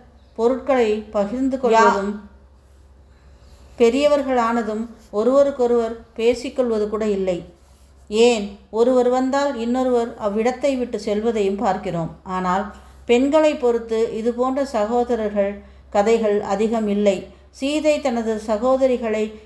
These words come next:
Speaker 1: பிரிந்து விடுவோமோ என்று வருந்தும் போதும் எல்லோரும் ஒரே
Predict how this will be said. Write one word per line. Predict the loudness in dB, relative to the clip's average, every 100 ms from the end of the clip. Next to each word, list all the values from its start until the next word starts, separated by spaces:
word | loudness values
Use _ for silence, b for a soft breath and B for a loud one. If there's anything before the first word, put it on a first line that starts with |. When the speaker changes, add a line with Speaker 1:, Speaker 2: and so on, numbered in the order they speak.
| B
Speaker 1:
பிரிந்து | -4 -2 -2 0 2 2 0 -6
விடுவோமோ | -4 2 4 4 4 2 2 0 -6
என்று | -8 -6 -2 -2 -2 -6 -18 _ _ _ -20 _ _ _ _ _ -2
வருந்தும் | 4 6 4 0 0
போதும் | 2 2 2 -4 -8 -16 _
எல்லோரும் | -6 2 6 6 4 -2
ஒரே | 0 2